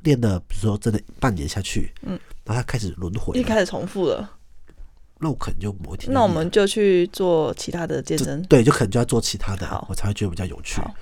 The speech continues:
Speaker 1: 对啊，
Speaker 2: OK。
Speaker 1: 像我一阵子我曾经自己跑步过，跑两三次我就觉得好无聊哦。<laughs> 而且我很不懂一件事情，就这样很问，如果有听众朋友，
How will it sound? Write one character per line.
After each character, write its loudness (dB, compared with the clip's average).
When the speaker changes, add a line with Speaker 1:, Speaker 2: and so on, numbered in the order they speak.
Speaker 1:
对 -2
啊， -2
Speaker 2:
OK。 -4
Speaker 1:
像 6
我 10
一 10
阵 6
子 2
我 6
曾 0
经 4
自 -4
己 2
跑 10
步 -2
过， -4
跑 4
两 -6
三 -4
次 -2
我 0
就 0
觉 -14
得 -12
好 -8
无 -2
聊 -2
哦。 -8
<laughs> 4
而 6
且 10
我 12
很 8
不 12
懂 8
一 0
件 4
事 0
情， -2
就 4
这 -2
样 -2
很 -10
问， -4
如 -2
果 0
有 -2
听 -6
众 0
朋 6
友， 2